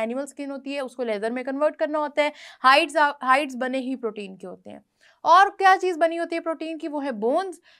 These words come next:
बोन्स को जेलेटिन में कन्वर्ट करके बेकरी आइटम्स में यूज़ कर लेते हैं। सोर्सेज की बात कर लें अगर प्रोटीन्स की, तो सोर्सेज में आपके पास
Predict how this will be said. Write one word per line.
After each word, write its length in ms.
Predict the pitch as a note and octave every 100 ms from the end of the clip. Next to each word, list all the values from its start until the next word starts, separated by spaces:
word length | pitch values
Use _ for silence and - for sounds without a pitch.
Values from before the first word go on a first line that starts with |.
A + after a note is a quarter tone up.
| -
बोन्स 300 | A#3 E4+ F4+
को 100 | E4+
जेलेटिन 380 | C4 C4+ C#4 F4
में 120 | F4 E4+
कन्वर्ट 340 | D#4 C#4+ C#4+
करके 300 | C#4+ B3+ D4
बेकरी 420 | A#3 A#3+ A#3 B3+
आइटम्स 420 | A#3 G#3 G#3+ G#3 G#3+
में 80 | C4+
यूज़ 280 | A#3 G#3 G#3
कर 100 | F#3+
लेते 280 | F#3 - G3
हैं। 140 | - _ _ - _
सोर्सेज 420 | F4+ F4+ F4+ A4+
की 120 | A4+ F#4+
बात 220 | D#4+ D#4+
कर 140 | D#4+
लें 140 | D4+ D#4+
अगर 160 | C#4+
प्रोटीन्स 460 | D#4 D4+ C#4 C#4+ C#4+
की, 140 | D#4+
तो 120 | E4 D#4+
सोर्सेज 460 | D4+ C#4 C#4+ E4+
में 80 | E4
आपके 300 | D4 C4 C#4
पास 360 | C#4 C4 C4+